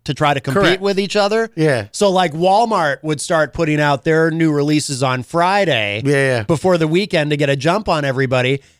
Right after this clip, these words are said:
Speaker 1: and nobody could do anything about it 'cause it's Walmart.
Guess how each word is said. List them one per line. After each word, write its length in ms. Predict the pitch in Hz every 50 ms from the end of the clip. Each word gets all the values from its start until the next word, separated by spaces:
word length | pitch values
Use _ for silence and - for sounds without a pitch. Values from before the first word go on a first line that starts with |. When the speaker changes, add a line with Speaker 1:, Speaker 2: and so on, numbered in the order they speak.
| -
Speaker 1:
and 160 | - 185 175 180
nobody 320 | 208 220 214 214 220 208
could 200 | - - 185 156
do 140 | 151 220 254 277
anything 300 | 247 190 - 175 156 147
about 260 | 139 143 139 139 147
it 100 | 147 139 -
'cause 200 | 175 175 147 147
it's 160 | 151 120 143
Walmart. 760 | 156 160 180 190 220 254 277 226 170 135 107 98 90 90